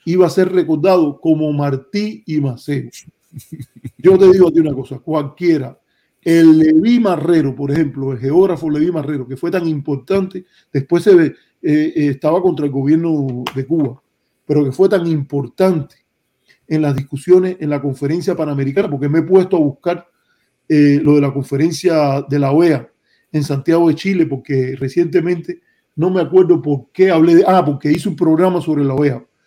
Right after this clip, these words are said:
A propósito, el canal mío se llama Conversaciones Americanas y ahí discutimos de estos temas con profundidad. Y busqué la intervención de Leví Marrero contra la acusación trujillista, que estaban acusando a Cuba y todo eso.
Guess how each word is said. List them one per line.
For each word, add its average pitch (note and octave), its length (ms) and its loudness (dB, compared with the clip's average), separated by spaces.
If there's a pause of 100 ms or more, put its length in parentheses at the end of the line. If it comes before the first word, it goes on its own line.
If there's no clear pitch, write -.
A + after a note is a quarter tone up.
(220)
A B2 60 -12
propósito, C#3+ 500 0
el C#3 100 -6
canal F3 300 0
mío F#3+ 200 4
se D#3+ 120 -2
llama F#3+ 360 0 (280)
Conversaciones D3+ 540 0
Americanas F3 560 0
y D3 80 0
ahí D3 120 2
discutimos E3 540 -6
de E3+ 100 0
estos D#3 200 -8
temas F3+ 240 0
con D3 120 -8
profundidad. C3 500 -8 (540)
Y D3 160 0
busqué D3 420 2
la G3+ 80 2
intervención D3+ 500 0
de F3 100 0
Leví D#3+ 240 0
Marrero E3 480 0
contra D3 500 -6
la C#3 100 -4
acusación C#3+ 560 -6
trujillista, D#3 640 -6 (1000)
que - 100 -6
estaban E3+ 340 2
acusando D#3+ 540 0
a - 80 -4
Cuba E3 380 -2
y C3 80 -8
todo D3+ 200 2
eso. B2+ 140 -6